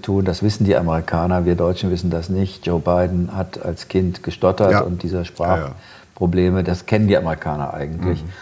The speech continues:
Speaker 1: Das glaube ich nicht, aber ich, wahrscheinlich hat's wirklich niemanden bewegt. Äh, deswegen bleibt das spannend und, äh, vielleicht,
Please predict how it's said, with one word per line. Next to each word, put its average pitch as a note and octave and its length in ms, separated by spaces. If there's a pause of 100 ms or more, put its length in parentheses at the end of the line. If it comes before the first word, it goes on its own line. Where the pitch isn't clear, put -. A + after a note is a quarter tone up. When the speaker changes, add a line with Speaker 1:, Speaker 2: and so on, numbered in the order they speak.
(160)
Speaker 1:
Das B2 160
glaube A2 300
ich - 80
nicht, F2 180
aber F2+ 120
ich, F#2+ 80 (300)
wahrscheinlich A2+ 420
hat's G#2+ 140
wirklich G#2+ 220
niemanden A#2 380
bewegt. F2+ 580 (500)
Äh, F#2 280 (500)
deswegen G2+ 480
bleibt F#2 280
das G#2 120
spannend E2+ 560
und, E2+ 340
äh, C#2+ 160
vielleicht, G2 880